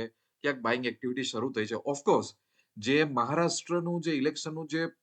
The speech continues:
બહુ ડોમિનેટિંગ બી જે પીનું રિઝલ્ટ આવ્યું છે,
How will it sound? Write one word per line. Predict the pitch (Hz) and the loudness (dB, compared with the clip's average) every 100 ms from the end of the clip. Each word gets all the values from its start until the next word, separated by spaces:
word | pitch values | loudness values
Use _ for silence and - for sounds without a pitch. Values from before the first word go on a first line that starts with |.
| _ - | _ 2
બહુ | 156 190 | 4 4
ડોમિનેટિંગ | 131 123 151 160 151 165 | 4 4 2 -2 -2 -2
બી | 131 | 0
જે | 123 139 | 2 0
પીનું | 151 156 | 0 -4
રિઝલ્ટ | 120 110 139 | -4 -2 0
આવ્યું | 120 117 143 | 0 2 0
છે, | 113 | 0